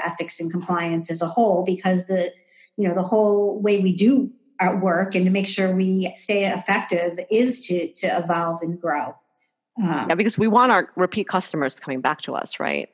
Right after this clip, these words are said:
Speaker 2: We want them to use us as a resource and to be part of it, and we are part of the system. It's that I think sometimes people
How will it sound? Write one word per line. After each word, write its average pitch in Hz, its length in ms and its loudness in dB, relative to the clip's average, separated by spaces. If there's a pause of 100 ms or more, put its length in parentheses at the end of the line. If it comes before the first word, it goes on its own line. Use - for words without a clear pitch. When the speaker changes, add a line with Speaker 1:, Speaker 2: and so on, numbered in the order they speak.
Speaker 2:
We 165 140 -2
want 151 280 0
them 135 260 0
to 135 280 -2
use 135 260 -6
us 143 160 -12
as 143 140 -8
a 139 80 -8
resource 156 540 -8 (160)
and 143 100 -6
to - 80 -20
be 127 120 -6
part 190 260 -2
of 147 80 -2
it, 151 240 -2
and 147 160 -4
we 151 100 -6
are 165 120 0
part 160 240 -2
of 135 100 -6
the - 40 -8
system. 139 540 -4 (380)
It's - 160 -10
that 156 180 0
I 160 80 0
think 160 160 -4
sometimes 151 460 -6
people 147 500 -6